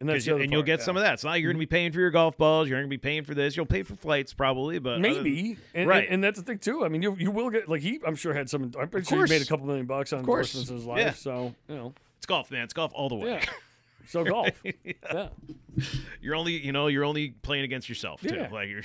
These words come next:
Speaker 2: you're not having to worry about teammates and all this bullshit,
Speaker 1: And again, if you're
Speaker 2: right?
Speaker 1: sixtieth in the world, you're probably not, like, in the gym twenty-four hours a day either, right? You're kinda just playing with what you got.
Speaker 2: Mm-hmm.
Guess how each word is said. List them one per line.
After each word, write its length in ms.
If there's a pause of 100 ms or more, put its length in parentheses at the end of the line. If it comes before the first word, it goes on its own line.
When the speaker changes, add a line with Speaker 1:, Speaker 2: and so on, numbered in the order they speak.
Speaker 2:
you're 120
not 80
having 200
to 60
worry 240
about 300
teammates 520
and 80
all 120
this 160
bullshit, 260
Speaker 1:
And 20
again, 160
if 100
you're 120
Speaker 2:
right? 60
Speaker 1:
sixtieth 320
in 40
the 80
world, 200
you're 80
probably 260
not, 240
like, 140
in 100
the 60
gym 260
twenty-four 360
hours 200
a 20
day 180
either, 320
right? 280
You're 160
kinda 240
just 160
playing 340
with 140
what 140
you 80
got. 260
Speaker 2:
Mm-hmm. 320